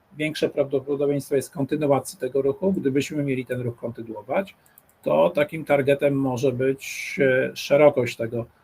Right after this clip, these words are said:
tego przedziału wahań, czyli gdybyśmy tu tysiąc gdzieś punktów obniżyli, e, wyżej, to co najmniej okolice gdzieś dwudziestu pięciu tysięcy z takim zakresem, e, wzrostowym. Natomiast ewidentnie,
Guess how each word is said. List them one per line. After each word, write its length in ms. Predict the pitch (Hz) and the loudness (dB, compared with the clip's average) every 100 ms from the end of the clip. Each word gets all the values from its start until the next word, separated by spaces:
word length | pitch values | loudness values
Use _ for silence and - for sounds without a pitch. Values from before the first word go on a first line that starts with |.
| _ _ _ | _ _ _
tego 260 | 131 120 117 | -8 -4 -4
przedziału 460 | - 123 123 117 | -4 -2 2 2
wahań, 380 | 113 131 151 147 | 2 -2 -2 -4
czyli 440 | 135 135 120 120 120 | -4 -4 -2 -2 -4
gdybyśmy 680 | 117 117 117 117 113 - | -6 -8 -6 -4 -4 -8
tu 140 | 95 110 | -10 -10
tysiąc 440 | - 196 135 123 | -4 -2 0 -2
gdzieś 260 | 113 120 - | -6 -8 -6
punktów 380 | 123 120 120 120 | -8 -8 -6 -6
obniżyli, 520 | 117 117 113 117 113 113 110 - | -6 -8 -6 -6 -6 -8 -16 -12
e, 140 | 120 | -10
wyżej, 360 | 113 127 131 123 | -2 0 2 0
to 100 | 117 | -2
co 140 | 117 | -10
najmniej 340 | 127 127 127 123 | -6 -6 -4 -4
okolice 420 | 117 120 117 120 | -4 -6 -4 -6
gdzieś 180 | 117 110 | -8 -10
dwudziestu 520 | 117 131 131 131 - | -4 6 8 8 4
pięciu 340 | 120 120 120 | -4 -4 -4
tysięcy 500 | 117 113 120 113 113 107 _ _ _ _ | -8 -10 -10 -10 -10 -12 _ _ _ _
z 100 | - | -8
takim 300 | 120 120 120 | -4 -2 0
zakresem, 640 | 117 - 120 117 117 117 123 | 0 0 0 0 0 -2 -4
e, 80 | 123 | -6
wzrostowym. 600 | 110 120 113 135 143 175 | -2 0 0 2 2 2
Natomiast 480 | 165 139 151 139 - | 2 2 4 4 2
ewidentnie, 840 | 165 170 185 139 160 160 - 156 | 0 4 6 8 6 4 0 0